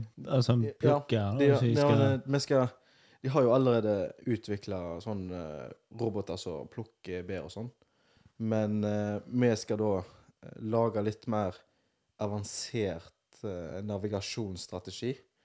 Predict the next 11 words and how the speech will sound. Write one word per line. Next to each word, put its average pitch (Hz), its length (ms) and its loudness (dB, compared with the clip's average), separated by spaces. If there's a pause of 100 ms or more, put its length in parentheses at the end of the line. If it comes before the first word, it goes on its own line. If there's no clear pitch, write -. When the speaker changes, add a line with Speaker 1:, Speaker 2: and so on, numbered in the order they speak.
(460)
Speaker 2:
eller, 110 220 2
eh, 78 260 -8 (440)
en 117 100 -2
bedre 107 440 2
navigasjonsmetode 104 1700 -4
da, 117 120 -4 (460)
Speaker 1:
Mm. 113 200 4
Speaker 2:
fordi 117 160 2
at, 110 220 2
eh, 101 260 0 (600)
eh, 62 500 -12